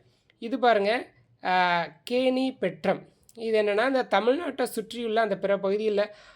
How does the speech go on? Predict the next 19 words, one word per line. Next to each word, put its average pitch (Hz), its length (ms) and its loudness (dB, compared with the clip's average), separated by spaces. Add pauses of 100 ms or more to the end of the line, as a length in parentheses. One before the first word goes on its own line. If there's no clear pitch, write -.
அவங்க, 226 380 2 (540)
ஆ, 196 280 2
சில 208 260 -2
பொருள்களுக்கு 208 560 -2
பெயர் 190 240 -2
வச்சு 175 260 -4
அழைப்பாங்க. 156 500 -4
அந்த 170 340 -4
தான் 175 240 -4
சொல்றாங்க. 143 460 -4
பாருங்க, 170 380 -2 (320)
தமிழ்நாட்டை 214 480 4
சுற்றியுள்ள 202 520 -2
பிற 196 200 2
பகுதிகளிலிருந்து 190 1040 2 (400)
தமிழ், 262 560 6
ஆ, 180 380 2
தமிழ்ல 247 580 4
வழங்கு-, 190 520 2